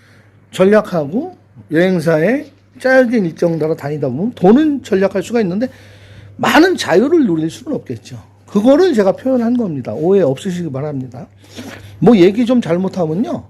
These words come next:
구독자 몇 분이 tweet 취소하고 나가시더라고요. 숫자 보면 알거든요. 그래도 저는 제가 할 말은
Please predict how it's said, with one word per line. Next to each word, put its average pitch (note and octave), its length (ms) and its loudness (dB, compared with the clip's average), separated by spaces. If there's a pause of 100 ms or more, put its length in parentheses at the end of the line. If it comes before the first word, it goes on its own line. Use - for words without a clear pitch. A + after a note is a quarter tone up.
(360)
구독자 A#3+ 340 2
몇 G#3+ 160 4
분이 D#4 240 -4
tweet - 300 -2 (420)
취소하고 D#4 460 2
나가시더라고요. F#3+ 840 -2
숫자 D#4 320 -2
보면 A3+ 280 2
알거든요. C3 600 -4 (540)
그래도 C4 220 0
저는 A#3+ 260 2
제가 G#3+ 260 -4
할 C#4+ 120 -2
말은 C#4+ 420 -2